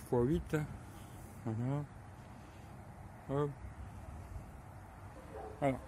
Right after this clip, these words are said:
Alors, test en marchant. Tranquillement. Voir ce que ça donne.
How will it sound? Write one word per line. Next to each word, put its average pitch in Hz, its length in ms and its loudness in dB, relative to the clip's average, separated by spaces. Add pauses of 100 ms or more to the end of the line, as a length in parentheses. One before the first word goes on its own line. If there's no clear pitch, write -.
(360)
Alors, 139 220 8
test 180 280 10
en 175 60 12
marchant. 165 480 8 (1300)
Tranquillement. 165 680 8 (1700)
Voir 175 160 12
ce - 60 6
que 160 80 6
ça 156 160 12
donne. 123 200 10